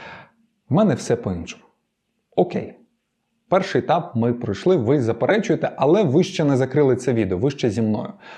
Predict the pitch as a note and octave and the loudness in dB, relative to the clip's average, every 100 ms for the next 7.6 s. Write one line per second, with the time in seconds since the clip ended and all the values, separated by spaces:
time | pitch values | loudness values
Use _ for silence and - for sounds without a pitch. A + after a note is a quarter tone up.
0 | - B2 A#2+ A2 G3+ C4 - - D3 - | -2 2 4 4 4 2 -2 -2 0 -4
1 | - A#2+ F#3+ G3 F#3 D3+ C#3+ A#3+ C4+ G3+ | -6 0 2 2 0 2 0 0 2 2
2 | C#3+ D3 D#3 D3 D3 D3 G3+ C#4 - - | 2 2 2 2 0 2 2 0 -6 -20
3 | _ _ _ _ _ _ _ A2+ G2+ G2 | _ _ _ _ _ _ _ -2 -2 -4
4 | - _ _ - - - - - - C#3 | -16 _ _ -20 -20 -20 -20 -12 0 4
5 | F#3+ C#4 G#3+ G#3 G3 D#3 C#3+ F#3+ D4+ - | 6 4 4 4 2 4 2 2 0 2
6 | D3 D3 F3 B2+ B2+ A#2+ E3+ D#3+ A#2 D3 | 2 4 2 2 2 2 2 2 2 0
7 | - B2 G#2+ B2 F2+ - | -4 -4 0 0 0 -8